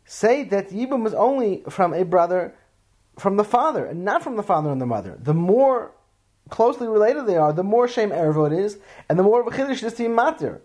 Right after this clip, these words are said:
Why would I think that because it's a chiddush they have to be super close? Just the opposite. Because it's a chiddush, I would say they should be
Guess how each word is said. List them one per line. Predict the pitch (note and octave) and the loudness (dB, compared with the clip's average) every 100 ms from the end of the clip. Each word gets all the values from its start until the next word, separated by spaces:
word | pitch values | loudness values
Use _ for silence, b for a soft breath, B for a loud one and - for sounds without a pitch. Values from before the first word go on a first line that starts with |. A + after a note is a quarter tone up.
| - | -12
Why | D#3 G3 D#4 | 2 4 4
would | F#4+ | 2
I | G3+ | 0
think | - D4 C#4 D#3 - | 0 -4 -6 -6 -10
that | D3 | -6
because | G3+ A#3+ A#3 | 0 0 -2
it's | A#3 | -10
a | C4+ | -6
chiddush | C4 B3+ | -6 2
they | B3 | 2
have | B3+ | 2
to | B3+ | -2
be | A3+ C4 C4 B B | -2 -4 -4 B B
super | - D4+ D#4+ D#4 | -2 0 2 0
close? | G3 A#2+ A2 - b b b | 2 0 0 -14 b b b
Just | - | -2
the | C#4 C4 | 2 2
opposite. | D#4 C#4+ D#3 B2+ C#3 | 2 -4 -6 -8 -8
Because | E3 - C#4 A#3+ | -10 0 0 0
it's | A#3+ | -8
a | C#4 | -2
chiddush, | F#4+ A3 | 0 2
I | |
would | F#3+ F#3+ | 0 2
say | C4 | 0
they | C4 | -2
should | A3+ F#3 F#3 | -8 -12 -8
be | D4 C4 | -4 -4